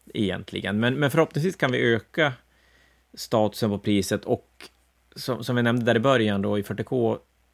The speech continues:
så har vi ju fått dela ut då Fnatic, eller Warhammer World Championship-biljetten till Best Overall på fyrtio K-sidan. Och det gör ju att helt plötsligt så fick det den här statusen som vi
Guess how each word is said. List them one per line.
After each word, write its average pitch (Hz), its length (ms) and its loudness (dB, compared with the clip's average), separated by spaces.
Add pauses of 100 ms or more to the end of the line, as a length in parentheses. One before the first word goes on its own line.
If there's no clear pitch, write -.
så 117 200 -10
har 101 180 -2
vi 101 100 -2
ju 98 60 0
fått - 180 -14 (320)
dela 104 200 0
ut 95 240 -4
då 95 80 -6
Fnatic, 98 400 -6 (140)
eller 95 600 -4
Warhammer 95 800 -4 (640)
World 95 500 -2
Championship-biljetten 95 1400 -4 (120)
till 90 360 -6 (640)
Best - 440 -8
Overall 92 640 -6
på - 100 -12
fyrtio - 180 -12
K-sidan. 101 560 -6
Och 104 80 -4
det 117 80 2
gör 120 220 4
ju 120 60 4
att - 340 -4 (600)
helt 101 220 -4
plötsligt 107 380 -6
så 101 100 -10
fick - 440 -8
det 90 140 -4
den 87 160 -6
här 87 80 -4
statusen 90 600 -6
som 87 480 -6
vi 92 260 -8